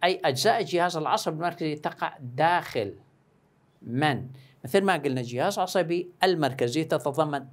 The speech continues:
الدماغ والحبل الشوكي، إذن توجد في التجويف الجمجمي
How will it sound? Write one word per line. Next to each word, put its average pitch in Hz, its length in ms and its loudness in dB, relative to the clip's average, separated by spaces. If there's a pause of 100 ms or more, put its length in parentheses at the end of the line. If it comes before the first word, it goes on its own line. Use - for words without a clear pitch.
الدماغ 185 580 0
والحبل 139 400 2
الشوكي، - 500 -6 (420)
إذن 143 240 4 (180)
توجد 131 360 0
في - 120 -2
التجويف 175 480 2
الجمجمي 135 640 -2